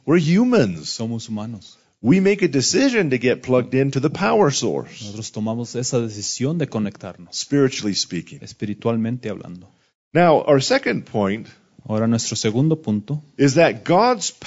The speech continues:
Speaker 1: power brings spiritual growth.
Speaker 2: se titula El poder de Dios trae crecimiento espiritual.
Speaker 1: Look at verses five through nine.
Speaker 2: Vamos a ver ahí en el versículo cinco al nueve.
Speaker 1: As Peter is continuing, uh, this discussion.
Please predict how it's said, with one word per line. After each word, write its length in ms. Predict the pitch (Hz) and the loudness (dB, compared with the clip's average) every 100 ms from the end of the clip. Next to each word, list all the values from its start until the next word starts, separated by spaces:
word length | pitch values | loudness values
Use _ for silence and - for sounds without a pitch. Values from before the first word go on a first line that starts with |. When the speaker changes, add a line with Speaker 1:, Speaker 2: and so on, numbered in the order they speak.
| - | -12
Speaker 1:
power 680 | 156 165 196 160 92 73 92 - _ _ _ | -6 -2 2 2 2 -2 -10 -16 _ _ _
brings 420 | - 139 156 156 147 | 0 4 4 2 -2
spiritual 500 | - 127 127 135 139 | 4 6 6 6 2
growth. 420 | 135 139 87 - - _ _ _ - _ | 2 0 -2 -6 -14 _ _ _ -20 _
Speaker 2:
se 200 | - - | -8 -6
titula 360 | 101 101 107 110 | -6 -8 -2 0
El 220 | 107 110 | 0 -2
poder 400 | 104 110 104 127 | -2 -2 2 2
de 120 | 139 147 | 2 0
Dios 400 | 131 127 135 - | 2 2 0 -4
trae 260 | 123 113 | -2 -2
crecimiento 680 | - 113 - 101 107 117 131 | -4 -10 -8 -6 -4 -4 -8
espiritual. 540 | - - - - - 104 _ - | -12 -12 -14 -12 -14 -14 _ -4
Speaker 1:
Look 180 | 160 196 | 0 2
at 100 | 247 | 2
verses 380 | 202 208 190 - | 0 0 0 0
five 340 | - 143 139 | 0 0 0
through 180 | - 123 | -2 -4
nine. 420 | 110 104 90 76 131 | -2 -4 -6 -10 -12
Speaker 2:
Vamos 240 | 107 107 113 | -6 -4 -2
a 60 | |
ver 120 | 107 | 0
ahí 100 | 113 | 2
en 80 | 117 | 2
el 80 | 117 | 2
versículo 500 | 110 101 123 - 120 | 0 -2 -6 -4 -4
cinco 560 | 117 - 127 127 127 120 | -4 -6 -4 -4 -2 -2
al 100 | 113 | -2
nueve. 320 | 98 90 - - | -4 -8 -10 -2
Speaker 1:
As 180 | 135 - | 0 0
Peter 380 | - 175 185 180 | -2 0 2 2
is 120 | 170 | 2
continuing, 1040 | 165 143 - 208 220 190 139 127 127 127 117 - | 0 0 -2 -6 -2 0 0 -2 -4 -8 -12 -6
uh, 160 | 127 120 | -2 0
this 240 | 120 117 | 0 0
discussion. 720 | 131 127 - 135 107 101 76 | -2 -2 2 2 2 -4 -8